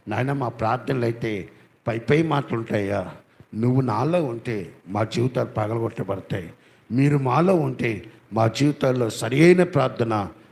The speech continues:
మేము చేయగలం. ఆ ప్రార్థన మాకు నేర్పమని" ప్రార్థన చేస్తానండి. ఈరోజు దేవుని యొక్క వాక్యం ద్వారాగా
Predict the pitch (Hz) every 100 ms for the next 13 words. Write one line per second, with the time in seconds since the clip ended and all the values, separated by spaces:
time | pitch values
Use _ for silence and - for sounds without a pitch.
0 | - 104 101 - 101 101 95 92 87 -
1 | _ _ _ - 98 - 95 104 113 107
2 | 104 - 95 101 - 95 - 92 87 92
3 | 90 87 80 82 80 80 _ _ _ _
4 | - 104 117 120 123 113 110 127 123 113
5 | 101 98 95 - 98 90 85 85 85